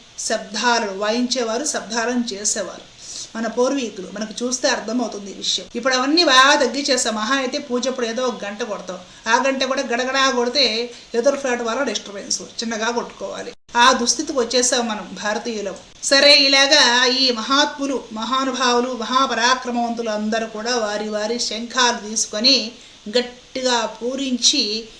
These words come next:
"మేమందరం యుద్ధానికి సిద్ధంగా ఉన్నాము" అని యుద్ధనాదాలు చేశారట. అంటే ఇక్కడ మనం ఒక విషయం కూడా తెలుసుకోవాలి. ఒక విషయం, ఒక పని సంకల్పము చేసిన తర్వాత వెనుదిరగడము, ఆలోచించడము లేకుండా ఆనాటి కాలంలో వాళ్ళు ఎంత పట్టుదలతోటి ధైర్యంగా ఉండేవాళ్ళో,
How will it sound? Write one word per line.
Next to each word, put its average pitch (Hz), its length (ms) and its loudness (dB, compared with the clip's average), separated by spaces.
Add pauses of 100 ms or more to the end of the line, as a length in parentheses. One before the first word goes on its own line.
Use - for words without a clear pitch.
(120)
"మేమందరం 247 600 0
యుద్ధానికి 233 500 -2
సిద్ధంగా 240 600 -2
ఉన్నాము" 214 500 -4
అని 214 160 -4
యుద్ధనాదాలు 226 880 0
చేశారట. 202 640 -4
అంటే 277 260 4
ఇక్కడ 277 180 0
మనం 247 140 -2
ఒక 240 140 -2
విషయం 277 280 -2
కూడా 262 160 2
తెలుసుకోవాలి. 233 600 0
ఒక 226 160 -4
విషయం, 233 520 0
ఒక 240 160 -4
పని 285 760 2
సంకల్పము 262 680 -4 (100)
చేసిన 262 320 2
తర్వాత 240 420 -2
వెనుదిరగడము, 233 800 -2
ఆలోచించడము 220 680 -6
లేకుండా 208 460 -8
ఆనాటి 226 360 -4
కాలంలో 226 480 -6
వాళ్ళు 214 580 -2 (480)
ఎంత 262 480 2 (100)
పట్టుదలతోటి 247 720 0
ధైర్యంగా 269 640 2
ఉండేవాళ్ళో, 214 840 -4